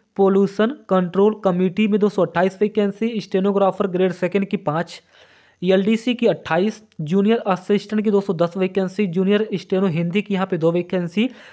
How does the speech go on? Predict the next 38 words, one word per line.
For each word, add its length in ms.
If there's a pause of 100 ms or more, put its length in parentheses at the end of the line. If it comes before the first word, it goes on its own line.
(140)
असिस्टेंट 560
ग्रेड 240
फर्स्ट 300
की 80
यहाँ 220
पे 100
एक 100
सौ 100
चार 300
वैकेंसी 500
है। 240 (560)
अ, 240
इसमें 320
टोटल 340
तेईस 340
सौ 60
चौवन 380
वैकेंसी 460
यहाँ 160
पे 140
निकाली 340
गई 120
है, 100
जिसमें 280
यूआर 220
कैटेगरी 380
के 120
लिए 160
वन 280
थाउजेंड 440
सेवेंटी 380
फ़ोर 200
वैकेंसी 520
है। 120
इसके 340
लिए 140
आप 240
लोग 260